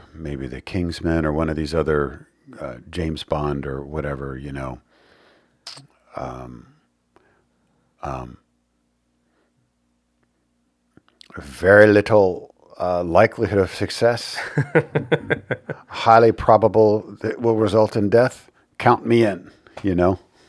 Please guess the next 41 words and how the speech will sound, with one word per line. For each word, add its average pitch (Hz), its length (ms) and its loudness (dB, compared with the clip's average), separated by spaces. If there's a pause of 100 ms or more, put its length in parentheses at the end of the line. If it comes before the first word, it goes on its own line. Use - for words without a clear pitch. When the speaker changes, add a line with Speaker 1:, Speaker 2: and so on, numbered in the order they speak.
Speaker 1:
It's - 120 -20
kind 87 200 -4
of 82 100 -6
one 82 140 -4
of 78 60 -6
those 80 260 -8
things. 69 380 -16 (500)
Your 87 120 -4
mission, 92 340 2
should 80 240 -6
you 85 80 -6
choose 85 300 -4
to 78 120 -10
accept 78 380 -4
it. - 160 -12 (340)
Speaker 2:
Right. 85 280 -8 (260)
Speaker 1:
You - 80 -10
know, 76 120 -6
roll 85 380 6
the, 76 300 2 (400)
the 82 80 -10
music 78 420 -6
in 73 60 -12
the 69 80 -12
background. 67 500 -12
Dun, 69 360 -8
dun, 69 360 -4
dun, 71 400 -2
dun, - 280 0
dun, 82 280 4
dun, 95 260 2
dun, 67 320 -4
dun. 71 240 -4 (380)
Speaker 2:
<laughs> - 840 -18
Speaker 1:
Here 95 120 -2
comes 101 320 2
Eleazar 107 800 4 (400)
out 92 160 2
of 95 60 2
the 101 80 2
dust 98 640 2